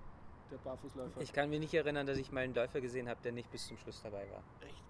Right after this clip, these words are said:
Speaker 1: Bist du, was sind das für Typen?
Speaker 2: Ja, das sind Marathonläufer.
Speaker 1: Ja. Ja. Na, das war für mich mein großes Schockerlebnis auf mein,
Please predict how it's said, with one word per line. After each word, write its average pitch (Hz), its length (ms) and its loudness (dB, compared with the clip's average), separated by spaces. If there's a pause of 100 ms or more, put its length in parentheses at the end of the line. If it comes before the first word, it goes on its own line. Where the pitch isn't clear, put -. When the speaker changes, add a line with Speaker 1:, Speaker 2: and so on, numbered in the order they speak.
Speaker 1:
Bist - 160 -14
du, 131 100 -12
was - 100 -12
sind 131 160 -12
das 135 120 -12
für - 120 -10 (100)
Typen? 139 260 -10 (420)
Speaker 2:
Ja, 139 160 6
das 120 160 0
sind 135 100 -2
Marathonläufer. 107 760 0
Speaker 1:
Ja. 151 200 8
Ja. 131 60 2 (760)
Na, 156 140 4
das 151 300 -4
war 147 80 4
für 156 100 -2
mich 151 220 -4
mein 143 160 -4
großes 135 360 -6
Schockerlebnis 131 600 -4
auf 131 120 -6
mein, 127 240 -6